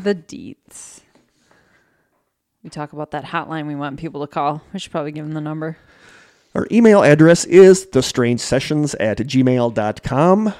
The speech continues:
Speaker 2: We are on Twitter at Strange Session without the last S. Krista does a great job on Instagram where we are The Strange Sessions. And you can send us postcards and snail mail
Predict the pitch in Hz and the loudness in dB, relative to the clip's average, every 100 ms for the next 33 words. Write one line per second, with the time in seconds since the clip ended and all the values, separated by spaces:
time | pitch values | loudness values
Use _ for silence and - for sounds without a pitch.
0 | _ _ _ _ _ _ _ _ - 127 | _ _ _ _ _ _ _ _ -8 -4
1 | 120 113 120 - 147 160 147 - _ 120 | -4 -4 -6 -4 -2 0 0 -2 _ -4
2 | 120 - - - - 120 120 120 - - | -2 -6 -16 -16 -10 -6 -6 -6 -8 -12
3 | - 135 165 113 104 107 - _ _ - | -6 -4 -2 -2 -4 -6 -10 _ _ -16
4 | - 92 123 175 - 127 147 - _ _ | -12 -10 -10 -10 -8 -8 -8 -14 _ _
5 | _ _ _ _ _ _ _ _ 156 - | _ _ _ _ _ _ _ _ -2 -2
6 | 139 131 123 127 165 151 147 147 107 131 | -2 -2 -2 -2 2 4 4 2 -2 -4
7 | 135 120 127 127 117 110 113 117 117 117 | -4 -4 -2 -2 -4 -4 -2 -2 -4 -6
8 | - 110 107 120 - 92 - 104 131 170 | -6 -6 -6 -8 -6 -8 -6 -6 -6 -8
9 | - _ _ _ _ _ 127 127 135 147 | -14 _ _ _ _ _ -2 0 2 0
10 | 143 131 - 151 147 120 139 - - 156 | 0 -4 -2 -2 0 0 0 -4 0 2
11 | 180 - 165 175 160 123 120 - - 131 | 2 2 0 2 0 -4 -6 -6 -4 0
12 | 160 196 127 107 107 131 | 0 2 0 -2 -2 -4